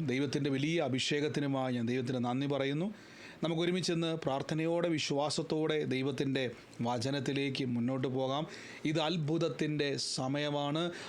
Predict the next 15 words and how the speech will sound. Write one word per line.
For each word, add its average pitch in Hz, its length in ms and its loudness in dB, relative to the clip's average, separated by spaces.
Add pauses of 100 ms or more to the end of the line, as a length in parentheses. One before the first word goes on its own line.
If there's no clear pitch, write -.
(140)
അത്ഭുതം 143 600 0 (260)
നടക്കുക 135 800 0
തന്നെ 135 420 0
ചെയ്യും. 135 340 -2 (400)
എഫ് 170 220 0
എ 185 120 2
സി 196 180 0
ലേഖനത്തിൻ്റെ 151 640 0
അകത്ത് 143 320 0
നാം 135 160 0
വായിക്കുന്ന 135 480 0
സമയത്ത് 127 500 -2 (560)
അപ്പോസ്തലനായ 156 720 2 (220)
പൗലോസ് 156 480 2
ലീഹ 147 180 0